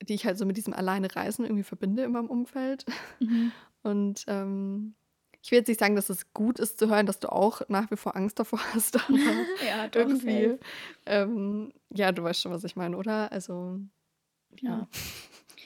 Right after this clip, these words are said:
Speaker 2: Wir haben ja sogar mal eine ganze Folge zu dem Thema gemacht, Leute. Die heißt,
Speaker 1: Mhm.
Speaker 2: ja, wie heißt sie denn? Ich glaub, irgendwie sowas wie von der Schönheit, alleine zu reisen oder so. Könnt ihr euch
Speaker 1: Genau,
Speaker 2: gerne
Speaker 1: ja.
Speaker 2: mal anhören. Da bin ich sogar gerade in Portugal alleine und da quatschen wir ein bisschen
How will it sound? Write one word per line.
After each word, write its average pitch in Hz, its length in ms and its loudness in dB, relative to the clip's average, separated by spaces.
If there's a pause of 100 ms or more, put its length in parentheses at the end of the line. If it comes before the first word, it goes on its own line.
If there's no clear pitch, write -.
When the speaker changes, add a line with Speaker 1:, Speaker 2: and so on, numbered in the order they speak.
Speaker 2:
Wir 240 100 2
haben 269 140 6
ja 302 80 4
sogar 247 240 0
mal 262 80 6
eine 233 140 4
ganze 247 340 0
Folge 226 400 0
zu - 120 -12
dem 196 160 -2
Thema 196 280 -4
gemacht, 185 420 -8
Leute. 202 460 -2
Die 220 160 -6
heißt, 208 560 0
Speaker 1:
Mhm. 240 60 -8 (480)
Speaker 2:
ja, 196 100 -4
wie 196 80 -2
heißt 226 240 -2
sie 214 80 -4
denn? 190 180 -2
Ich - 140 -6
glaub, 226 180 2
irgendwie 240 240 4
sowas 220 260 -2
wie 226 60 -2
von 214 160 -4
der 202 120 0
Schönheit, 240 440 0
alleine 196 360 -4
zu - 120 -10
reisen - 480 -2
oder 254 180 -2
so. 285 300 -2 (720)
Könnt 214 140 -2
ihr 285 60 2
euch 277 60 4
Speaker 1:
Genau, 226 100 0
Speaker 2:
gerne 202 140 0
Speaker 1:
ja. 196 40 0
Speaker 2:
mal 202 160 -2
anhören. 202 480 0
Da 196 80 2
bin 226 180 4
ich 247 140 2
sogar 196 220 -4
gerade 208 260 -2
in 196 80 -2
Portugal 196 500 -6
alleine 196 540 -2
und 214 120 -2
da - 140 -4
quatschen - 380 -8
wir 202 80 -4
ein 190 60 -4
bisschen 202 200 -8